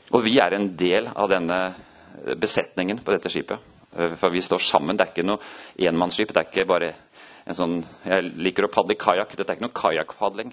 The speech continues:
Det er et krigsskip, faktisk, som vi er på, ombord på. Og det har med det å kjempe troens gode strid, som jo er et kjent uttrykk,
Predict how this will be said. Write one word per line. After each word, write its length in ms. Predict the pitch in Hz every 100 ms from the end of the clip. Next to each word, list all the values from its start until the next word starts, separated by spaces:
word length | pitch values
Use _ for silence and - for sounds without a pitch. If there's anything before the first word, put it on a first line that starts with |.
| - _
Det 100 | 92
er 100 | 92
et 100 | - -
krigsskip, 540 | - - - 117 - -
faktisk, 420 | 101 101 - - -
som 240 | - 87
vi 200 | 87 85
er 100 | 85
på, 120 | - -
ombord 260 | 82 71 82
på. 80 | 95 - _ _ _ _ - _ - - - - - - - - - -
Og 140 | -
det 60 | 156
har 120 | 143
med 120 | 120 131
det 80 | 117
å 60 | 120
kjempe 420 | 139 98 95 107
troens 560 | - 127 92 98 107 -
gode 320 | 98 120 87 98
strid, 560 | - - 110 123 127 - - - - _ -
som 160 | -
jo 140 | 113 98
er 140 | 92
et 100 | 92
kjent 220 | - 98 98
uttrykk, 320 | 90 95 -